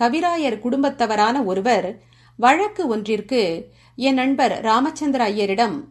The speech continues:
சாட்சியாக வந்தார். அவரை என் நண்பர் விசாரித்தபோது, அவருடைய பரம்பரையைச் சேர்ந்த கவிராயர்கள் பல நூல்கள் இயற்றியிருக்கிறார்கள் என்பது தெரிய வந்தது. வழக்கு முடிந்ததும்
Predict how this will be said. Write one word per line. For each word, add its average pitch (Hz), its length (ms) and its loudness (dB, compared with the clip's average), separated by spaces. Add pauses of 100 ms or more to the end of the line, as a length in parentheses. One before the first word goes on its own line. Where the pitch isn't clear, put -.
சாட்சியாக 233 800 0
வந்தார். 165 580 -4 (840)
அவரை 254 460 2
என் 233 120 2
நண்பர் 262 440 0
விசாரித்தபோது, 208 1040 0 (360)
அவருடைய 320 720 0
பரம்பரையைச் 302 640 0
சேர்ந்த 254 420 -2
கவிராயர்கள் 226 960 0 (320)
பல 262 300 4
நூல்கள் 269 480 -2
இயற்றியிருக்கிறார்கள் 208 1040 -2 (240)
என்பது 196 420 -4
தெரிய 220 280 -2
வந்தது. 156 460 -6 (1120)
வழக்கு 277 480 2
முடிந்ததும் 208 720 -2